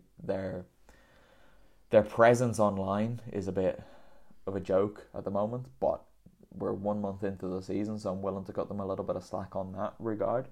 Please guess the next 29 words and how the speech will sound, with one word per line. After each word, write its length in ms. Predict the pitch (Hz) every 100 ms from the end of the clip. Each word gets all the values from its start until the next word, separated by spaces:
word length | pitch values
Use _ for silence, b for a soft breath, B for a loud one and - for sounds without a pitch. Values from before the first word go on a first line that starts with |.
| -
But 200 | 104 b b -
in 100 | 104
terms 200 | 104 113
of 100 | 104
what 160 | 110 -
they're 120 | 107
actually 340 | 101 - 107
doing 280 | 104 104 101
behind 320 | 98 104 98
the 60 | 92
scenes, 440 | - 101 147 143
it's, 280 | 110 - - -
it's, 180 | - - -
it's 140 | -
flawless. 580 | - 101 101 - - - b b b
So 300 | - 104 98 - - - - - - - - -
we 100 | 113
are 120 | 120
moving 240 | 120 104 101
in 60 |
the 80 | 95
right 160 | 92 82
direction. 520 | 95 95 - 98 - -
It, 160 | 104 -
it's 160 | 104
a 40 | 98
very 320 | 110 117 92
exciting 320 | 87 85 -
time 300 | 101 98 98